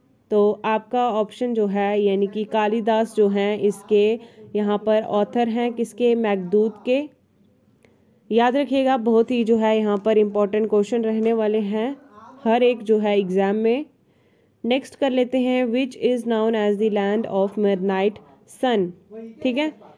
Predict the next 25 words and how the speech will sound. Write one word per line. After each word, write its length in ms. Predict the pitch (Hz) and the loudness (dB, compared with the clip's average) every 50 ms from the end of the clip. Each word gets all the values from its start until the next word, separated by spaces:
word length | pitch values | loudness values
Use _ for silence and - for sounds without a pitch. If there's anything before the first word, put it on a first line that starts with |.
| _ _ _ _ - | _ _ _ _ -4
किसको 380 | 262 269 254 - - 294 302 | -4 -4 -4 -4 -4 -4 -2
जो 140 | 240 247 247 | 0 0 0
है 280 | 233 226 226 226 233 226 | 2 2 2 2 4 4
यहाँ 300 | 220 214 214 208 208 208 | 4 4 2 2 0 0
पर, 360 | 196 202 214 214 214 214 208 | 0 0 0 2 2 2 2
अ, 840 | 220 220 226 - - - 208 202 196 196 196 202 196 196 _ - 226 | 0 0 -2 -2 -2 -2 0 0 2 2 0 -2 -4 -6 _ -4 -2
land 360 | 214 208 208 214 226 240 226 | 0 0 0 0 -2 0 0
of 380 | 226 220 226 220 - - - | 0 0 0 -2 -4 -6 -2
यानी 280 | 214 208 208 202 208 202 | 0 0 2 2 0 0
कि 120 | 196 214 | -2 -2
midnight 500 | 208 208 208 202 202 208 202 208 226 220 | -2 -2 -2 -2 -2 -2 -2 -2 -2 -2
sun 240 | - - 214 208 208 | -4 -4 -2 -2 -2
के 160 | 208 220 220 | -2 -2 -2
नाम 240 | 208 202 190 190 208 | 0 0 -2 -2 -2
से 180 | 196 202 214 202 | -2 -2 -2 0
जो 100 | 196 202 | 0 0
है 200 | 196 202 196 196 | 0 0 0 0
यहाँ 220 | 196 196 196 190 | 0 0 -2 -2
पर 140 | 185 - 196 | -4 -4 -4
जाना 360 | 180 180 202 190 190 202 202 | -2 -2 -2 -2 0 0 0
जाता 300 | 208 220 214 202 202 220 | 0 0 -2 -2 -2 -2
है? 280 | 220 214 214 214 247 262 - - - - - - - - - - - - - - - - | -2 -2 -2 -2 -4 -6 -12 -18 -20 -20 -20 -20 -20 -20 -20 -20 -20 -20 -20 -20 -6 -2
जापान, 720 | 190 226 214 220 240 233 233 240 240 247 247 262 262 254 - - - 208 214 - - | 0 0 0 0 0 0 0 2 0 0 0 -2 -4 -8 -14 -20 -20 -20 -20 -8 -2
स्विट्जरलैंड, 760 | 226 233 220 208 240 226 220 226 220 220 226 233 240 240 233 - 226 220 | 0 0 2 2 2 2 2 2 2 2 0 0 -2 -2 -6 -8 -2 0
नॉर्वे 600 | 214 220 220 220 202 202 220 220 220 226 226 | 2 2 2 2 2 2 2 2 2 2 0